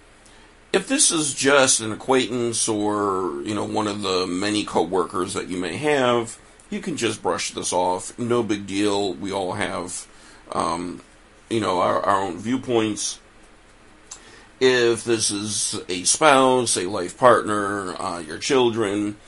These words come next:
you might handle that a little. Maybe you can talk about the differing viewpoints, or,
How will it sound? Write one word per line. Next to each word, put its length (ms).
you 280
might 260
handle 300
that 180
a 20
little. 100
Maybe 220
you 180
can 140
talk 280
about 480
the 340
differing 480
viewpoints, 840
or, 400